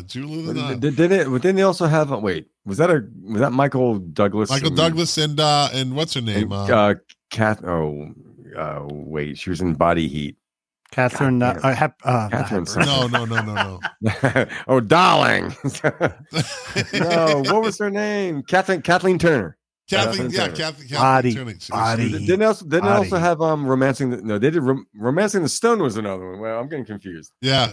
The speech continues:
Speaker 1: yeah.
Speaker 3: Uh,
Speaker 1: Uh,
Speaker 2: uh,
Speaker 3: yeah, the
Speaker 1: Jewel
Speaker 3: one
Speaker 1: of
Speaker 3: in
Speaker 1: the
Speaker 3: the
Speaker 1: Nile, either one of them.
Speaker 2: Jewel of the
Speaker 1: That
Speaker 2: Nile.
Speaker 1: was
Speaker 3: Jewel of the
Speaker 1: yeah,
Speaker 3: Nile
Speaker 1: that's
Speaker 3: was the second one that was in the
Speaker 1: Was
Speaker 3: Middle
Speaker 1: it?
Speaker 3: East. Yeah.
Speaker 1: Yeah. Um,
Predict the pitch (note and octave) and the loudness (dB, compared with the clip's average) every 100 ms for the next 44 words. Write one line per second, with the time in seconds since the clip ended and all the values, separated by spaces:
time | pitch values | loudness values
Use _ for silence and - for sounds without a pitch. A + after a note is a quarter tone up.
0 | G2+ B2 A#2 G#2 - _ _ - C3+ A#2 | 0 2 2 0 -8 _ _ -12 -10 -8
1 | E2+ D#3+ C#3 C#3 F3 F#3 D3 C3 A#2+ A#2 | -2 0 2 4 4 4 2 2 2 2
2 | A#2 A2+ A2+ A#2 G#2 G2+ G2+ F#2+ G2 G#2 | 0 0 -2 -4 -4 -6 -6 -6 -6 -6
3 | G#2+ A#2+ A#2 F3+ F3+ D3 B2+ B2 A#2 G2+ | -4 -2 2 2 4 4 4 4 4 0
4 | G2+ - C3 - G2 F2 F2 - _ _ | -2 0 2 2 -4 -6 -12 -16 _ _
5 | - G#2 G#2 A2 G#2 C3 B2+ F#2 D#2+ - | -6 -4 -4 -4 0 0 0 -4 -10 -16
6 | - F2+ E2 A2+ A2 G2 F2 _ _ _ | -16 -14 -10 -6 -4 -4 -8 _ _ _
7 | _ _ C#3+ C#3 C3 B2 A#2+ A2 | _ _ 0 4 4 4 0 -8